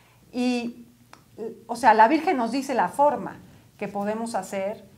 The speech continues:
esto realidad. Y es con esa mansedumbre de Dios nuestro Señor, porque sabemos que el Inmaculado Corazón de María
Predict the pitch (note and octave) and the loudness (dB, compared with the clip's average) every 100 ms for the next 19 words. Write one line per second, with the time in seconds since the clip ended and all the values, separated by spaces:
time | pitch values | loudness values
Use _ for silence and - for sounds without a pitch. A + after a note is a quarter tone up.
0 | _ _ G#3 G3+ G#3+ G3 F3 F3+ F3+ E3+ | _ _ -12 -10 -10 -8 -8 -8 -6 -6
1 | F3 - - _ _ _ _ - - A#3 | -8 -12 -20 _ _ _ _ -20 -8 -4
2 | B3 A#3+ C4 B3+ A#3+ A3 G3 G3 F#3+ A#3 | -4 -4 -6 -2 0 0 -4 -6 -6 -6
3 | A3+ F#3 E3 - - F3+ F3+ F#3+ G3+ G3 | -6 -8 -10 -16 -18 -12 -10 -10 -10 -12
4 | F3 F3 F3 F3 G3+ - - - _ A3+ | -14 -12 -10 -10 -12 -16 -20 -20 _ -4
5 | G3 A3 G3+ G#3 A3+ B3 A3 G#3 B3 - | -4 -4 -4 -2 0 -2 -4 -8 -10 -20
6 | - _ _ - G#3+ G#3 G3 G3+ G3+ G3+ | -20 _ _ -10 -8 -8 -8 -6 -6 -6
7 | G#3 A3 A3+ A#3+ A3+ F#3 F#3+ F#3+ F#3+ F#3+ | -6 -2 -2 -4 -10 -10 -12 -14 -14 -14
8 | F#3+ G#3 F#3 G3 | -14 -14 -14 -16